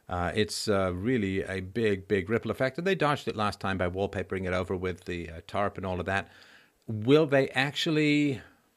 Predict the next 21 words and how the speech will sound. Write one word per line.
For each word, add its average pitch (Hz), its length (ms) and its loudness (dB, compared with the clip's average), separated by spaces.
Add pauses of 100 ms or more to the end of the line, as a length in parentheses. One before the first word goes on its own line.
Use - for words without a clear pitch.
(320)
wallpaper 117 680 0
over 113 300 0
that 104 520 -2 (800)
now, 104 720 0 (140)
or 123 580 4 (460)
will 107 720 4 (240)
there 107 260 2
be 104 160 0
a 101 60 6
way 107 240 2
of 98 80 -4
communicating 107 640 0
to 95 60 -6
people 104 360 0
that 92 480 0 (1200)
a 113 100 4
house 123 320 0
is 127 140 -2
a 120 80 2
depreciating 104 680 0
asset? 104 380 -6